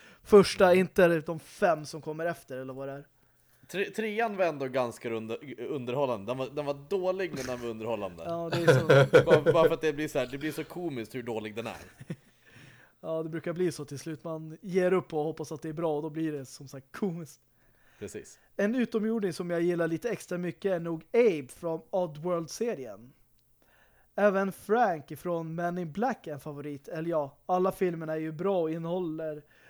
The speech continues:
Speaker 1: en del olika sköna utomjordingar.
Speaker 2: Mm.
Speaker 1: Men då var de lyssnare jag hade.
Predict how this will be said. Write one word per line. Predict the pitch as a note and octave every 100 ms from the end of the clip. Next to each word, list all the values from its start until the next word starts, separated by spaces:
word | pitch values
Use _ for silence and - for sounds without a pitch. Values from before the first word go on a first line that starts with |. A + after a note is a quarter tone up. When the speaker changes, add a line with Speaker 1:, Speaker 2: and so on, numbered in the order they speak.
| -
Speaker 1:
en | - F3+
del | E3+ F3 F3
olika | G3 F#3 D#3+ E3
sköna | - E3 D#3 E3
utomjordingar. | E3 C3+ E3 E3+ F#3 D#3 C#3+ C3 C3+ _ _ _ _ F#2
Speaker 2:
Mm. | E2+ F2+ _ _ _ _ _ _
Speaker 1:
Men | F#3
då | G#3+
var | B3+
de | A#3+ A3+
lyssnare | A3 A3+ G#3+
jag | A#3 B3+
hade. | F3+ C#3+ C3